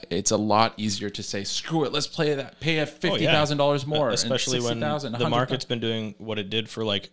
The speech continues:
Speaker 2: two, three, ten years,
Speaker 1: Yeah.
Speaker 2: and, like,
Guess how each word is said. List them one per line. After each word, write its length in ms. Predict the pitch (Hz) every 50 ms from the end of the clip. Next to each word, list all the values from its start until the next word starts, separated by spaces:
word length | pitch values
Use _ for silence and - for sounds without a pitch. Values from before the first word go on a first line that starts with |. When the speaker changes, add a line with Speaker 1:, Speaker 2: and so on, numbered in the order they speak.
| _ _ -
Speaker 2:
two, 500 | - - 123 113 110 107 104 104 101 98
three, 480 | - - - 123 113 110 107 104 101 98
ten 400 | - - - 143 127 120 120 117
years, 600 | 117 117 120 123 117 113 107 104 101 98 95 - -
Speaker 1:
Yeah. 260 | 104 104 95 92 92
Speaker 2:
and, 80 | 92 -
like, 260 | 101 98 95 -